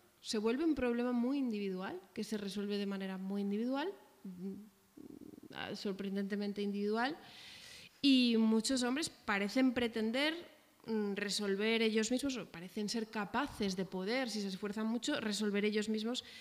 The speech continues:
nada más y nada menos que toda una construcción patriarcal, ¿no?, de la masculinidad, mm, que, como decía antes, pues me parece, eh, bueno, yo cuando oigo algunos discursos de algunos hombres digo, "Guau,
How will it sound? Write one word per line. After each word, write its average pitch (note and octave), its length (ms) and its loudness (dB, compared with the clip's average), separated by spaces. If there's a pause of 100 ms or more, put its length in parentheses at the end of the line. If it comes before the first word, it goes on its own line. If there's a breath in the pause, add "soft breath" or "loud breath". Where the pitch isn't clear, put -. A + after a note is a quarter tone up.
(240 loud breath)
nada A3 480 6
más A3+ 300 0
y A3 60 -2
nada G3+ 260 -2
menos G#3 400 -4
que F#3 240 -6
toda G3 280 -2
una G3+ 280 -2
construcción G3+ 800 -6
patriarcal, G3 800 -6
¿no?, A3 160 -6 (320 loud breath)
de G#3+ 80 -4
la G#3 100 2
masculinidad, G#3+ 760 0 (560 loud breath)
mm, A3 760 2 (100)
que, A#3 120 0
como G3 200 0
decía G3+ 380 0
antes, B3+ 380 0
pues G3 400 -6
me F3+ 140 -4
parece, F3 640 -4
eh, F3 540 -8
bueno, G#3 400 -2
yo F#3+ 180 -6
cuando G3+ 320 -4
oigo G3 220 -2
algunos G3 440 -4
discursos F#3+ 400 -8
de F#3 80 -6
algunos F#3 300 -8
hombres G#3 220 -4
digo, F#3+ 180 -4
"Guau, F#3 560 -2